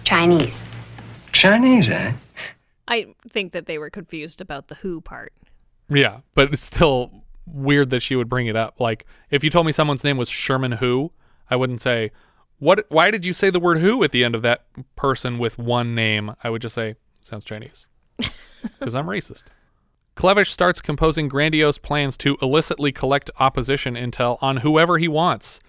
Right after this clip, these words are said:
Speaker 4: including his superiors in the department. The next morning, Diana finds Jeff shaving beside his car outside the house and asks where he's living while they're separated. He gives her vague info instead of admitting that he's living out of his car.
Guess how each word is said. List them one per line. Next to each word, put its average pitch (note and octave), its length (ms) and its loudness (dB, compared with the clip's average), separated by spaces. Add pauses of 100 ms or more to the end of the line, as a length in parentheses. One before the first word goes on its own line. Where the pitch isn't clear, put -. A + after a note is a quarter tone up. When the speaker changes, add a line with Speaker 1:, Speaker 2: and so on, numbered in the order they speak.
(180)
Speaker 4:
including D3 380 -2
his C#3+ 160 0
superiors C#3+ 640 0
in B2+ 100 -4
the A#2+ 60 -6
department. A#2+ 560 -6 (480)
The B2+ 100 -2
next D#3+ 160 2
morning, D#3+ 340 2 (240)
Diana C3+ 300 0
finds C#3 300 -2
Jeff C3 200 0
shaving C3+ 480 0
beside B2 300 -2
his A#2 140 -6
car C3+ 340 0
outside A#2+ 320 -2
the A2+ 80 -8
house C3+ 280 -2 (280)
and C3 120 0
asks - 380 0
where D#3+ 160 2
he's E3 240 -2
living C#3 400 0 (220)
while B2+ 100 0
they're A#2+ 120 0
separated. A2 580 -6 (340)
He C3 120 -4
gives D3 200 2
her D3 120 4
vague C3+ 340 2
info A#2+ 500 -4
instead A#2 320 -4
of A2 60 -4
admitting A2+ 360 -4
that A2 120 -8
he's A#2 160 -10
living A2+ 200 -4
out A2 120 -4
of G#2 60 -10
his G2 100 -10
car. A2 340 -8